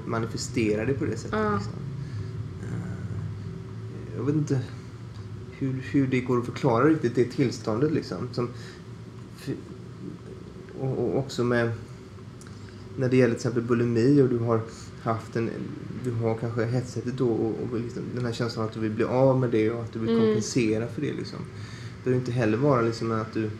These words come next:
Speaker 1: synar och granskar din kropp fysiskt, utan det är en
Speaker 2: Mm.
Speaker 1: känsla, liksom.
Speaker 2: Mm.
Speaker 1: Att du vill cleanse yourself på något
Speaker 2: Mm,
Speaker 1: sätt, liksom.
Speaker 2: precis.
Speaker 1: Så, så ätstörningar sitter i huvudet, men det får ju
Speaker 2: Mm.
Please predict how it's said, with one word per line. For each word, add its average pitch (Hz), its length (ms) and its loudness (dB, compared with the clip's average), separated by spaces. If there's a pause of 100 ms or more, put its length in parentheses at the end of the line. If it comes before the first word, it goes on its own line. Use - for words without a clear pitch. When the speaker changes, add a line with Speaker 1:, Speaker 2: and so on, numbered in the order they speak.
(960)
Speaker 1:
synar 110 440 0
och 107 100 4
granskar 113 420 0
din 110 180 -4 (320)
kropp 110 160 -4 (100)
fysiskt, 147 420 -2
utan 113 200 -4
det 117 60 0
är 117 40 0
en 117 60 0
Speaker 2:
Mm. 226 120 0
Speaker 1:
känsla, - 460 0
liksom. 139 260 -6 (160)
Speaker 2:
Mm. 214 300 4 (200)
Speaker 1:
Att - 140 -6
du 120 60 -4
vill 110 220 -2 (520)
cleanse 135 560 2
yourself 110 340 -6
på 214 60 0
något 220 140 6
Speaker 2:
Mm, 214 80 4
Speaker 1:
sätt, 208 140 -2
liksom. 202 200 -4
Speaker 2:
precis. 208 120 -4
Speaker 1:
Så, - 1500 -14
så 165 60 2
ätstörningar 151 380 8
sitter 147 220 6
i - 20 6
huvudet, 131 420 4
men 127 120 2
det 123 80 4
får 233 100 6
ju 190 120 10
Speaker 2:
Mm. 196 40 2